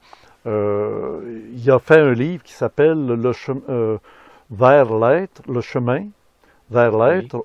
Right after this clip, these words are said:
Speaker 1: au-delà des religions. Puis là, j'aimerais que tout de suite tu nous expliques ce dont tu nous parles, là, quand on,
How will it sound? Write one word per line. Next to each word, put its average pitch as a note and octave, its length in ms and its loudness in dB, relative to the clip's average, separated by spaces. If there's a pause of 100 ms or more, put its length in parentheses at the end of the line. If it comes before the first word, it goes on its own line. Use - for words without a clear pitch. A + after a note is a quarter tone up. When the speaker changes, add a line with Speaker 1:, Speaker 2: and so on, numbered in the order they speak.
Speaker 1:
au-delà C#3+ 760 6
des B2 220 0
religions. G#2+ 680 -6 (140)
Puis A#2 120 -10
là, E3+ 280 0
j'aimerais A#2+ 580 -2
que - 160 -8
tout A2 60 -6
de - 80 -20
suite - 340 -4
tu - 140 -16
nous A#2+ 280 -8
expliques - 640 -8 (1000)
ce - 160 -6
dont D3+ 200 6
tu - 160 -8
nous B2 100 0
parles, D3+ 340 2
là, A#2 80 0
quand G#2+ 220 -8
on, G#2+ 40 -6